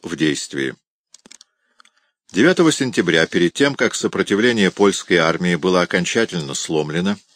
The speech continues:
советское руководство известило Берлин о своём намерении безотлагательно оккупировать те польские территории, которые в соответствии с секретным протоколом от двадцать третьего августа должны были отойти к Советскому Союзу.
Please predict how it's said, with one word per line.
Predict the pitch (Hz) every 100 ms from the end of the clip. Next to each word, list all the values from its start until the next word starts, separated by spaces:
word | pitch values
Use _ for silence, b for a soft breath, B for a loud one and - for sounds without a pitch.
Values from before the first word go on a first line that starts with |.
| _ -
советское | - 82 123 - 113 107
руководство | 104 104 107 151 - 95 82
известило | 69 78 - 90 80
Берлин | 69 78 80 139 165 B B B B B
о | 87
своём | - 82 82 131 147
намерении | 110 90 120 135 131
безотлагательно | 120 90 78 82 - - 85 117 127 123 120
оккупировать | 110 90 - 101 104 95 -
те | - 101
польские | - 90 82 - 80 71
территории, | - 76 - 123 147 147
которые | - 90 110 117 117 110 _
в | -
соответствии | - 80 - 85 85 - 78 73
с | -
секретным | - 95 - 87 76 76 67 62 -
протоколом | - 73 78 - 82 73
от | 73 65
двадцать | 78 80 76 - 76 -
третьего | 85 76 - 71 67
августа | 117 135 139 - 135 131 B B B -
должны | 78 76 85 131
были | 127
отойти | 117 104 98 82 - 95
к | -
Советскому | 80 71 76 - 78 76
Союзу. | - 73 64 57